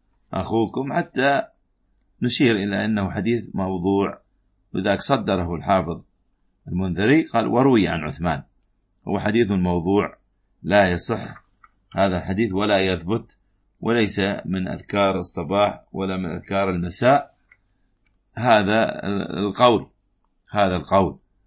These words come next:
"لا إله إلا الله، والله أكبر، سبحان الله وبحمده، استغفر الله، لا حول ولا قوة إلا بالله، الأول، الآخر، الظاهر، الباطن، بيده الخير،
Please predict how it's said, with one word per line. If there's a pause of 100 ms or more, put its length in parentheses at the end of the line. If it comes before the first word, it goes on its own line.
(140)
"لا
إله
إلا
الله،
والله
أكبر،
سبحان
الله
وبحمده،
استغفر
الله،
لا
حول
ولا
قوة
إلا
بالله،
الأول،
الآخر،
الظاهر،
الباطن،
بيده
الخير،